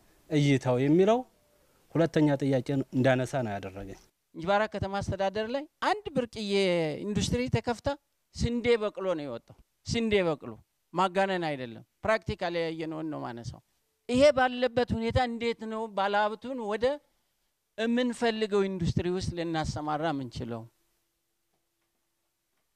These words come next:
Speaker 2: ቻግኒ ላይ ወስደን የጥጥ ማዳመጫው ኦፍ ኤንድ ኦን እያለ ነው። በከፍተኛ ሁኔታ ኪሳራ ውስጥ እየሆኑ እየከሰሩ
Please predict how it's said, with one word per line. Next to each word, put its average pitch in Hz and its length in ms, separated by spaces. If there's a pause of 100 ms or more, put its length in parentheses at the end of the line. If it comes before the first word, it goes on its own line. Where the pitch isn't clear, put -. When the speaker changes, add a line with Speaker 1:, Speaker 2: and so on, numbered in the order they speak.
(260)
Speaker 2:
ቻግኒ 240 340
ላይ 254 220
ወስደን 208 400 (440)
የጥጥ 190 240
ማዳመጫው 220 640 (520)
ኦፍ 220 160
ኤንድ 233 180
ኦን 226 160
እያለ 202 340
ነው። 123 140 (960)
በከፍተኛ 247 600
ሁኔታ 240 340 (1800)
ኪሳራ 262 460
ውስጥ 262 340
እየሆኑ 220 600
እየከሰሩ 240 760